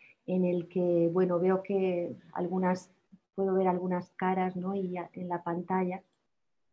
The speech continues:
Em, os pediría que, si os apetece cerrar los ojos, los cerréis, si no los mantengáis abiertos, pero con una mirada abierta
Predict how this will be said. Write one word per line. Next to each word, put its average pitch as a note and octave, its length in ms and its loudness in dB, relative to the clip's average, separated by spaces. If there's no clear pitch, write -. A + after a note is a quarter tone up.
Em, F#3+ 1000 0
os G#3 160 0
pediría A3+ 540 6
que, G#3 720 4
si - 240 -2
os G#3 120 4
apetece A3 460 6
cerrar A3 320 6
los G#3+ 180 4
ojos, G#3+ 200 2
los F#3+ 220 2
cerréis, A3 640 8
si G3+ 100 2
no G3+ 120 4
los G3+ 140 6
mantengáis F#3 640 2
abiertos, G3 640 4
pero F#3 180 6
con F#3 160 4
una F#3+ 200 6
mirada F#3+ 440 8
abierta F#3 640 6